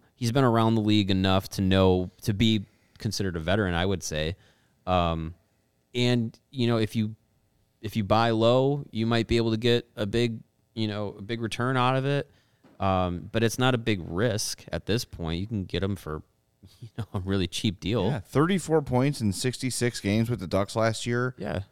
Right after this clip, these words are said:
Speaker 2: Um, I mean, why not? I just
Speaker 1: But I think, uh, yeah, why not? But at this point, I, you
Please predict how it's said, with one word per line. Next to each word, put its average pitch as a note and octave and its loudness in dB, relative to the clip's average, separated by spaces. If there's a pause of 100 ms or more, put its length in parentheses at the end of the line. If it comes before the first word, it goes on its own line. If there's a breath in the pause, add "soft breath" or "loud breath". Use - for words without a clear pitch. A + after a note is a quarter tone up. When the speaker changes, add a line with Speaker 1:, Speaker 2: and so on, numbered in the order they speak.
(260)
Speaker 2:
Um, G2 0 (260)
I G2 0
mean, G#2 4 (640)
why F#2 -2
not? A#2 -2 (140)
I F#2+ -6
just F#2+ -10 (500 soft breath)
Speaker 1:
But D3 2
I C#3+ 8
think, C#3+ 4
uh, C#3 -4 (260)
yeah, F2+ 0
why B2+ 4
not? C3+ 4
But A2+ 4
at G#2 4
this B2 4
point, G#2 0
I, A2 -8
you G2+ -4